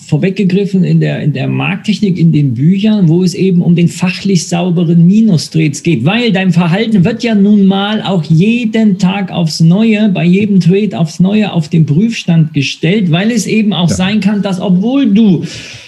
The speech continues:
Speaker 1: Selbstdisziplin schmerzvoll anwendest, du eine auf den, du weißt schon, kriegst, Minusdrehs,
Speaker 2: Ja.
Speaker 1: gell? Alles sauber
Speaker 2: Genau.
Speaker 1: richtig gemacht und dennoch eingezahlt. Boah, das ist deine Prüfung.
Speaker 2: Ja.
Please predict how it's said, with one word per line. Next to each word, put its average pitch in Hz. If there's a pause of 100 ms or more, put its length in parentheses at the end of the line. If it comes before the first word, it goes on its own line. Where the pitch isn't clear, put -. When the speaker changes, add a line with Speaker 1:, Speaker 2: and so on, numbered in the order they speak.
(260)
Speaker 1:
Selbstdisziplin 202
schmerzvoll 185
anwendest, 208
du 196
eine 190
auf 190
den, 190
du 180
weißt 190
schon, 175
kriegst, 214 (460)
Minusdrehs, 165
Speaker 2:
Ja. 147
Speaker 1:
gell? 190
Alles 196
sauber 208
Speaker 2:
Genau. -
Speaker 1:
richtig 226
gemacht 220
und 196
dennoch 202
eingezahlt. 147
Boah, 131
das 147
ist 220
deine 254
Prüfung. 196 (360)
Speaker 2:
Ja. 107